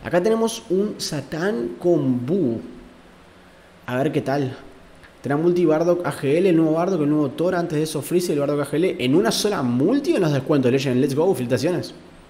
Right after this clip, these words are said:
Ojalá, Santo, ojalá pueda caer en esta, estaría muy god. Vamos a ver. Ah, Super Vegeta. A este lo tengo Rainbow, así que creo que es la primera que lo tengo.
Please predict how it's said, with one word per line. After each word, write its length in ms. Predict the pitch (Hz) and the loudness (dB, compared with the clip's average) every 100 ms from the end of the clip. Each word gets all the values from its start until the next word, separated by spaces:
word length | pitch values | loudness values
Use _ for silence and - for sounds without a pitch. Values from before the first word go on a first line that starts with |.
| - - - - - - - - | -20 -20 -20 -20 -20 -20 -20 -2
Ojalá, 600 | 120 123 123 123 139 156 | 0 0 0 0 0 -2
Santo, 320 | - 147 139 | -2 0 0
ojalá 240 | 127 123 123 | 0 -2 0
pueda 160 | 151 | 0
caer 120 | 139 139 | 0 0
en 100 | 151 | -2
esta, 180 | 151 | -4
estaría 240 | - 120 135 | -6 -4 -2
muy 160 | 143 | -2
god. 180 | 143 147 - - - - - - - - | -2 -4 -6 -16 -20 -20 -20 -20 -20 -16
Vamos 220 | 107 110 117 | -8 -6 0
a 100 | 143 | 0
ver. 160 | 180 - - - - - - - - - - - - - - - - | -2 -6 -18 -20 -20 -20 -20 -20 -20 -20 -20 -20 -20 -20 -20 -6 -2
Ah, 360 | - 185 202 | 0 2 0
Super 420 | 190 147 123 135 127 | 0 -2 0 0 0
Vegeta. 440 | 123 147 131 113 - - - - | 0 -2 -4 -6 -12 -18 -18 0
A 60 | 196 | 4
este 160 | - | 6
lo 80 | 226 | 6
tengo 240 | 208 220 | 6 2
Rainbow, 440 | 180 175 175 135 113 | 4 4 4 4 2
así 180 | 113 147 | 0 -4
que 80 | 135 | -2
creo 220 | - 220 262 | -4 -2 0
que 100 | 226 | 0
es 80 | |
la 140 | 220 185 | 0 0
primera 340 | 147 156 170 | 0 0 0
que 80 | 147 | 0
lo 100 | 123 | 0
tengo. 420 | 135 151 151 151 | 2 4 4 2